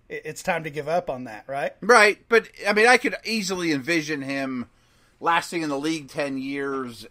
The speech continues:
Speaker 2: and being Chase Daniel.
Speaker 1: Yeah.
Speaker 2: I mean, is Chase Daniel on every Superflex roster? I mean,
Speaker 1: No.
Speaker 2: Okay. <laughs>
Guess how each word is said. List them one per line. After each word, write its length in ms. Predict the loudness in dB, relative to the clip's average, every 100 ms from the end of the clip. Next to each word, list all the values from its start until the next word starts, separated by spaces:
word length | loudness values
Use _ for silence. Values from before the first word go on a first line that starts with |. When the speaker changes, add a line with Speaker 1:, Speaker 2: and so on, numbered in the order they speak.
| -8
Speaker 2:
and 260 | -6 -6
being 640 | -4 -4 -4 -4 -4 -6 -10
Chase 340 | -6 -4 -4 -6
Daniel. 580 | -4 -4 -4 -8 -10 -12 _ _ _ _ _ _ _ _ -8
Speaker 1:
Yeah. 200 | -6 -6 _ -4
Speaker 2:
I 40 |
mean, 120 | -2
is 200 | 0 -2
Chase 260 | 0 -2 0
Daniel 380 | 0 0 0 0
on 120 | 0
every 180 | -2 -4
Superflex 680 | -8 -10 -6 -6 -6 -14 -20 _ _
roster? 540 | -8 -6 -6 -10 -16 -16 _ -14
I 20 |
mean, 280 | -10 -10 -12 _ _ _ _ _ _ -20 -12
Speaker 1:
No. 160 | -10 -10 -6
Speaker 2:
Okay. 240 | -2 -2 0 2
<laughs> 280 | 2 4